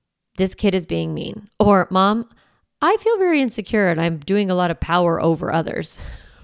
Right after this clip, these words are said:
Okay. Maybe the kid who's being bullied might talk about it, but a lot of times they still don't because they want to be able to handle it, right? They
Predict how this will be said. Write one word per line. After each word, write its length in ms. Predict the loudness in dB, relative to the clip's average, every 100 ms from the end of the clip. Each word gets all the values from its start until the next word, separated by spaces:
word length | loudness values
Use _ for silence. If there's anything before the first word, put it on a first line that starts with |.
| -8
Okay. 320 | -2 0 -2 -6 -18 -20 -20 -18 -4
Maybe 380 | 2 4 4 2
the 160 | 2
kid 240 | 2 2 4
who's 260 | 2 0
being 360 | -2 -2 -2 0
bullied 400 | 4 4 4 0
might 240 | -2 -2
talk 260 | 0 0 0
about 320 | -2 0 0
it, 180 | 0 0
but 140 | 0
a 80 | 0
lot 240 | 0 0
of 80 | -2
times 560 | -2 -2 -2 -4 -6 -14 _ _ _ -2
they 140 | -2
still 340 | -2 -2 0
don't 460 | 0 2 2 0 -2
because 680 | -4 -2 0 2 2 0 -6 _ _ -2
they 120 | 0
want 600 | 0 0 4 4 2 -2 _ _ _ _ -6
to 120 | -2
be 140 | 0
able 340 | 0 0 0 -2
to 180 | -4 -6
handle 540 | -2 -2 0 0 -2
it, 160 | -6 -12 -8
right? 400 | -6 -4 -6 -8 _ _ _
They 460 | -2 0 2 0